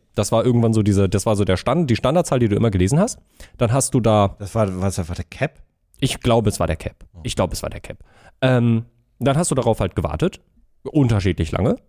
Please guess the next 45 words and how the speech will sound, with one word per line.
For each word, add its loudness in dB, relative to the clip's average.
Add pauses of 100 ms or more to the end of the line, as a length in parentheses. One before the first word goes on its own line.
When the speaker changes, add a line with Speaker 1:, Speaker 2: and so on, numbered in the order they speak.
(380)
Speaker 1:
Und 0
wir 2
hatten -2
uns 0
am 0
Release-Tag 2
verabredet, 0
Jonas, 2
Janine 2
und -2
ich, -4
wir 0
spielen 0
zusammen 0
Overwatch. -4 (920)
Dann 0
haben 0
Jonas 2
und -2
ich -4
zwei, 0
drei 2
Runden 2
gespielt, -2
während 0
Janine 2
noch 0
gepatcht -2
hat -2
und -2
sich -2
dann -2
in 0
die 2
Warteschlange -2
gestellt -10
hat. -16 (1040)
Irgendwann 0
ist -2 (180)
Janine 4
dann 2
tatsächlich 0
ins 0
Hauptmenü 0
gekommen -2